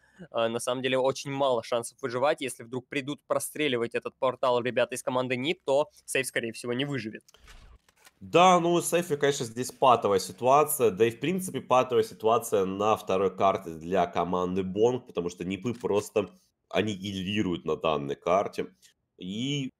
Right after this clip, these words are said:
Speaker 2: здесь пока что говорить о каком-либо камбэке для команды Бонг очень и очень тяжело, так как мы видим, что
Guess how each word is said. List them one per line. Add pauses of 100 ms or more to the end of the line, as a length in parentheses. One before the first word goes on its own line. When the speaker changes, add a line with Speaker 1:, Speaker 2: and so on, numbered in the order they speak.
(220)
Speaker 2:
здесь
пока
что
говорить
о
каком-либо
камбэке
для
команды
Бонг
очень
и
очень
тяжело,
так
как
мы
видим,
что